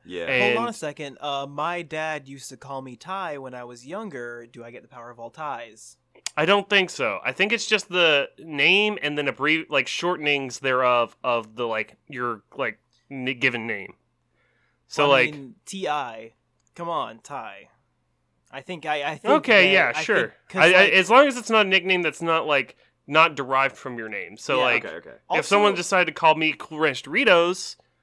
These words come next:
Speaker 3: you should get,
Speaker 2: I
Speaker 3: you should get the power of Cool Ranch Doritos, right?
Speaker 2: No, no, no,
Speaker 1: No, no,
Speaker 2: 'cause
Speaker 1: no.
Speaker 2: my name doesn't shorten into Cool Ranch Doritos.
Speaker 3: Oh, I feel like, but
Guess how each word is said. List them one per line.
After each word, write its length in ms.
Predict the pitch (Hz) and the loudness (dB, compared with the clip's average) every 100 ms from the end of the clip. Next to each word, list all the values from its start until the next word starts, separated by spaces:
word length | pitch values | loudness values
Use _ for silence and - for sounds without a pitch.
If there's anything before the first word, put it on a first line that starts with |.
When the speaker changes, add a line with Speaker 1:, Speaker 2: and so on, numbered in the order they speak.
| _ _ _ | _ _ _
Speaker 3:
you 160 | 165 190 | -10 -8
should 260 | 269 226 | -6 -4
get, 160 | 196 240 | -2 2
Speaker 2:
I 100 | 269 | 4
Speaker 3:
you 60 | 277 | 4
should 200 | 320 269 | 0 -8
get 120 | 277 | -10
the 40 | 277 | -4
power 220 | 294 269 | -2 -2
of 80 | - | -4
Cool 160 | 302 | -8
Ranch 200 | 269 247 | -8 -10
Doritos, 380 | 330 359 156 127 | -10 -8 -8 -8
right? 300 | 160 247 - 240 | -10 -12 -12 0
Speaker 2:
No, 240 | 330 269 | 6 6
no, 100 | 240 | 6
no, 0 | |
Speaker 1:
No, 160 | 233 165 | 4 4
no, 60 | |
Speaker 2:
'cause 180 | 156 165 | 2 2
Speaker 1:
no. 40 | 202 | 4
Speaker 2:
my 100 | 196 | 8
name 180 | 202 | 6
doesn't 240 | 180 165 151 | 6 -2 -4
shorten 400 | - 202 175 135 | 0 2 2 0
into 140 | 120 | -6
Cool 160 | - 120 | -10 -10
Ranch 240 | - - | -10 -12
Doritos. 340 | 87 90 170 120 | -10 -8 -6 -8
Speaker 3:
Oh, 200 | 117 101 | -12 -12
I 120 | 165 | -12
feel 240 | 185 262 254 | -10 -12 -10
like, 300 | 220 185 - | -10 -12 -14
but 160 | 160 | -20